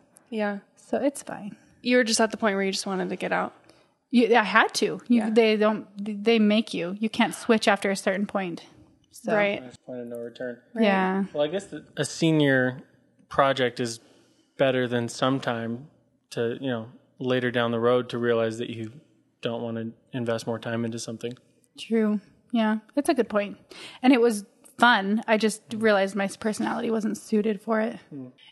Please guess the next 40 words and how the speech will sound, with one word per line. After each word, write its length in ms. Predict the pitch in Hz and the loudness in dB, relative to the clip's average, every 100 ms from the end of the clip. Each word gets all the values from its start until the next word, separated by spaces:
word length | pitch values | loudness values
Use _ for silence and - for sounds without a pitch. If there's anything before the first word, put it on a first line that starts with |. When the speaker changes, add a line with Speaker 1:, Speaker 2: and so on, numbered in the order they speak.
| _ - | _ 2
Speaker 1:
It's 220 | 277 - | 2 6
a 100 | 285 | 4
<clears throat> 160 | 208 196 | 4 2
lot, 320 | 269 302 - - _ _ _ _ _ _ _ | 2 0 -6 -20 _ _ _ _ _ _ _
isn't 260 | 226 254 349 | -6 0 2
it? 240 | 403 - _ | 2 -2 _
Speaker 2:
Mm-hmm. 520 | 226 208 196 190 180 175 | 4 6 6 4 4 4
Speaker 1:
To, 120 | 247 | 4
like, 180 | 233 226 | 2 2
be 140 | 247 | 2
the 100 | 240 | 4
lead 440 | 208 202 208 262 294 | 2 0 2 2 2
of 500 | 226 214 196 - - | 2 0 -2 -8 0
Speaker 2:
Yeah, 300 | 214 190 180 | 4 6 4
especially 300 | 220 - 254 | 2 2 2
'cause 100 | 262 | 4
my 100 | 240 | 4
senior 280 | 220 233 214 | 4 2 4
project 360 | 214 196 196 202 | 4 4 2 2
was, 340 | 190 185 - _ _ 214 | 2 2 -6 _ _ 2
I 120 | 208 | 2
worked 320 | 190 196 196 | 4 0 2
with 120 | 202 | 0
an 100 | 202 | 2
event, 360 | 190 190 196 - | 2 2 2 2
like, 180 | 214 202 | 4 6
a 120 | 185 | 4
wedding 440 | 185 185 190 214 | 4 4 4 2
planner, 580 | 226 240 240 254 277 302 302 - | 4 2 4 6 6 4 2 -10
Speaker 1:
Uh-huh. 160 | 214 202 202 - | -18 -18 -6 4
Speaker 2:
and 300 | 214 196 190 | 4 4 4
that 300 | 202 180 - | 2 4 0
is 140 | 208 - | -4 -4
just 360 | 214 - - | -6 -6 -10
such, 480 | - 226 220 - - | 0 2 2 0 -2
like, 160 | 185 190 | 0 0
high 180 | 202 196 | 0 0
stakes 380 | - 185 185 | 0 -2 -2
for 120 | - 190 | -6 -4
people. 460 | 196 190 196 190 | -4 -2 -2 -4